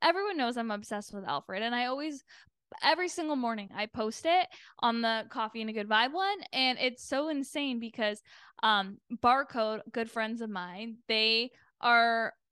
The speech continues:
they're, they're good friends. They're such an amazing brand. They did, they wanted, they had budget to do this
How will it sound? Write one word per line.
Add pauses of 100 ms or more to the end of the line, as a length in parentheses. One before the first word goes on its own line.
(240)
they're,
they're
good
friends.
They're
such
an
amazing
brand. (260)
They
did,
they
wanted, (340)
they
had
budget
to
do
this